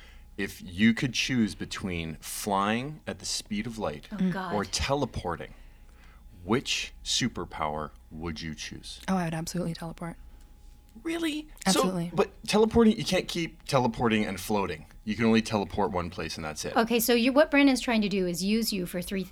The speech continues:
Speaker 2: free therapy right now
Speaker 3: <laughs>
Speaker 2: because we're always arguing about would, would you pick flying or teleporting, and we just have to agree to understand. And
Speaker 1: I'd fly the speed of light, straight
Speaker 2: she
Speaker 1: up.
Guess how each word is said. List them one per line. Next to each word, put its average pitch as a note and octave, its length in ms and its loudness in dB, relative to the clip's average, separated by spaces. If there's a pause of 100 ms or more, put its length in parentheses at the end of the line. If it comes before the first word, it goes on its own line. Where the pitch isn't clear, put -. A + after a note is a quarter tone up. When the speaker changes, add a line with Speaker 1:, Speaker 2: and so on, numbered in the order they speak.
Speaker 2:
free B3+ 420 2
therapy G3+ 440 2
right E3+ 200 4
now E3 200 4
Speaker 3:
<laughs> - 20 -4
Speaker 2:
because G#3 260 0
we're G#3+ 120 4
always A#3+ 340 6
arguing G#3+ 400 4
about F3+ 260 0
would, F3+ 300 -4
would G3 120 0
you G3+ 80 -2
pick G3 200 -2
flying A#3 540 4
or G#3+ 100 0
teleporting, G#3+ 580 0
and G3 220 0
we G#3 120 2
just A#3+ 240 -2
have C#4 220 -4
to A#3+ 140 -2
agree A3+ 540 2
to B3+ 120 -6
understand. F#3 800 0
And F3 180 -2
Speaker 1:
I'd - 140 -2
fly E2 220 -2
the - 80 -8
speed D#2+ 240 -2
of D#2 60 -2
light, D#2 240 0 (180)
straight - 220 0
Speaker 2:
she D2 60 2
Speaker 1:
up. D2 120 -2